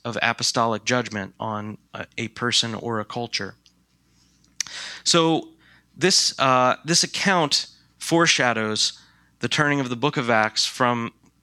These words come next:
the, the lost sheep of Israel to the lost sheep in the nations. And, um, again, this is another identification that Paul is an apostle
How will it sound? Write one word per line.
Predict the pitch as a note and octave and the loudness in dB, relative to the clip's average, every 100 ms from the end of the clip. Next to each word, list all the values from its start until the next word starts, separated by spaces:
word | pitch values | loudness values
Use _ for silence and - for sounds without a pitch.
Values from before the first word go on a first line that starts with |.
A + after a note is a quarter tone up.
| _ B2 A2+ _ _ _ | _ -20 -20 _ _ _
the, | B2 A2+ | -4 -4
the | - A#2 | -4 -2
lost | B2 C3+ | 0 2
sheep | - - C3 | 2 0 -2
of | B2 A2 | -4 -2
Israel | A#2+ G#2 G2+ G2 G2+ - | -2 0 -2 -4 -10 -8
to | - A#2+ A2 G#2 G2+ - - - | -4 -2 -2 -6 -10 -20 -20 -10
the | A2+ | -2
lost | A2 A2 | 0 2
sheep | - A#2 - A2+ | 0 -2 -8 -12
in | A2 | -8
the | |
nations. | G#2 G2 - F#2+ - - - _ _ - - - _ - | -6 -4 -4 -4 -8 -10 -12 _ _ -20 -20 -20 _ -6
And, | A#2+ A#2+ A#2 A#2 | -2 0 -2 0
um, | A2 G#2+ G#2+ G2 _ _ _ _ - - _ _ _ _ _ _ _ _ _ _ _ _ _ _ _ _ _ _ _ _ _ _ - | 0 0 -6 -12 _ _ _ _ -16 -16 _ _ _ _ _ _ _ _ _ _ _ _ _ _ _ _ _ _ _ _ _ _ -4
again, | C#3 C#3+ C#3+ C3 | 0 2 0 0
this | - | 2
is | C#3 B2 | 2 0
another | C3+ C#3 D3 C#3 | 2 2 4 2
identification | C3+ D3 C3 A#2+ C#3+ C3+ C#3 A#2+ | 2 0 -2 -4 -2 0 0 0
that | G#2+ | -2
Paul | - C#3 C#3 - | 0 2 2 2
is | C3+ B2 | -2 -2
an | B2 | -2
apostle | A2 - C3+ - D#3 D#3 | -2 0 2 0 -2 -4